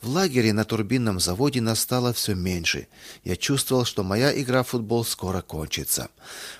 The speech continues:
Положение в лагере становилось все напряженнее. Скоро должно что-то решительное произойти.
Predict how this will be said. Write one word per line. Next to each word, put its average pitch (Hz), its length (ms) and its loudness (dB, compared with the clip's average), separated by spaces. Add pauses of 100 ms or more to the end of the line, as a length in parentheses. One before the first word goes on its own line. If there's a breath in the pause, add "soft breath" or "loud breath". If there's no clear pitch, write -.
Положение 165 480 2
в 123 80 0
лагере 143 360 2
становилось 113 680 2
все 110 160 -2
напряженнее. 90 920 -2 (540 loud breath)
Скоро 165 400 2
должно 127 340 2
что-то 120 400 2
решительное 90 640 0
произойти. 87 680 -2